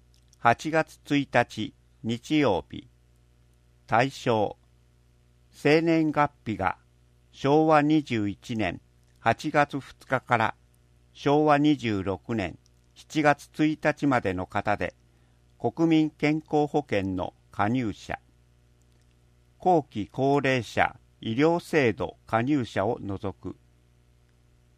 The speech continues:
新しい受給者証。令和三年度、令和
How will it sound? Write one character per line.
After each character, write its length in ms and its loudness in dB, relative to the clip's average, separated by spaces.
新 400 0
し 300 -2
い 20 -6
受 200 -6
給 240 -4
者 200 -2
証。 340 -12
令 280 4
和 180 2
三 340 0
年 280 -2
度、 180 -10
令 260 0
和 280 0